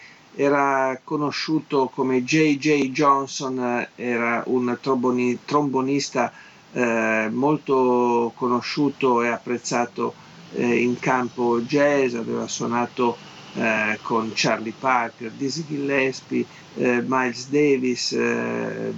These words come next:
Bill, G-, Gil Evans, e aveva anche suonato, eh, molte musiche per la televisione e per il cinema,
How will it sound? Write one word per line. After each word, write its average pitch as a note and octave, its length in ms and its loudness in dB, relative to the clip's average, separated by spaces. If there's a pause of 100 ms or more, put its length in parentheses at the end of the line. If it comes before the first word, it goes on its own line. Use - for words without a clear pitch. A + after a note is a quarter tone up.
Bill, C3+ 540 2
G-, C#3 300 -8
Gil D3+ 540 2
Evans, C3 720 0 (400)
e F#3 60 0
aveva D#3 320 2
anche D#3+ 320 -2
suonato, C#3+ 880 0
eh, - 80 -10
molte C3+ 800 2
musiche C3+ 580 0
per B2 220 0
la B2 80 0
televisione B2+ 540 -2
e A#2 60 -4
per C3 140 0
il C3+ 160 0
cinema, G#2 460 -2